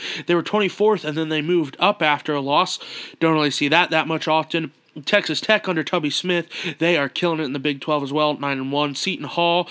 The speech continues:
is very slept on, very good team. They just lost, though, to Rutgers, and they somehow stayed in the top twenty-five. Florida State, nine and one. They just lost, slid down to twenty-fourth. And then Creighton, um, Doug McDermott, Dougie Buckets isn't there, but they are still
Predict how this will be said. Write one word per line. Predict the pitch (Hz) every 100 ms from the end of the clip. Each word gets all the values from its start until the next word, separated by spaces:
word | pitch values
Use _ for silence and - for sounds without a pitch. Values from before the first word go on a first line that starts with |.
| - -
is | - 135 120
very | 135 156 151
slept | - 156 143
on, | 156 143 139
very | 135 143 139 127
good | 123 151 147
team. | 160 151
They | 135 160
just | 175 156
lost, | 123 120 139 165 -
though, | 147 135
to | 123
Rutgers, | 139 143 - 135 131 - 143 120
and | 131
they | 135
somehow | 156 135 131
stayed | 123 - 139 135
in | 123 127
the | 127
top | - 131 -
twenty-five. | 135 131 - 135 135
Florida | 175 185 147
State, | - 185 -
nine | 156 147
and | 139
one. | 151 170 - - - - - _ _ _ _ _ _ 175
They | 196
just | 175 151
lost, | 151 143 147 - - -
slid | - 160 156 135
down | 139 147 147 147 139 -
to | -
twenty-fourth. | 147 156 147 170 151
And | 156
then | 143
Creighton, | - 190 175 190 - - 147
um, | - 143 139 131 123 - 151
Doug | 190 196
McDermott, | 196 160 185 190 156
Dougie | 160 160 160
Buckets | 165 170 202 180 -
isn't | 165 175
there, | 151 175
but | 160 165
they | 175
are | 170
still | - - 196 190